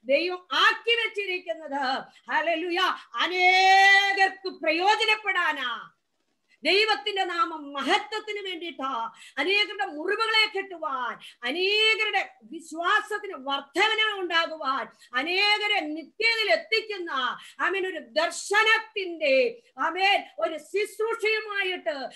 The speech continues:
ദൈവം അയച്ചിരിക്കുന്നതിന്റെ ഉദ്ദേശം അനേകരെ വിടുവിച്ചെടുക്കുക എന്നുള്ളതാണ്. Praise the Lord. ആമേൻ.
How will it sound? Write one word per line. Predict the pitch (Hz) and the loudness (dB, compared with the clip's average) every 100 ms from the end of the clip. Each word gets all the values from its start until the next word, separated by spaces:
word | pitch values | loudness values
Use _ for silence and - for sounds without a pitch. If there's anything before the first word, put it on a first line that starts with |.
| - | -8
ദൈവം | 262 330 415 403 - | 0 2 2 -2 -4
അയച്ചിരിക്കുന്നതിന്റെ | 277 370 427 - 427 415 415 381 349 | 0 0 -2 0 0 0 -6 -10 -10
ഉദ്ദേശം | 285 240 415 427 440 440 427 339 277 - - | -14 -4 4 4 4 -2 -4 -4 -4 -12 -6
അനേകരെ | 269 359 381 403 415 415 415 381 | -4 2 4 6 6 6 2 -2
വിടുവിച്ചെടുക്കുക | 277 339 359 480 480 440 440 359 403 | -2 -6 0 2 2 0 -2 0 0
എന്നുള്ളതാണ്. | 392 370 359 330 294 240 202 170 _ _ _ - | 0 -2 -6 -6 -4 -6 -8 -16 _ _ _ -12
Praise | 240 330 339 | -12 -8 -6
the | 330 302 | -6 -6
Lord. | 208 185 _ _ _ _ - | -10 -14 _ _ _ _ -14
ആമേൻ. | 233 285 370 285 - | -6 -2 0 -2 -10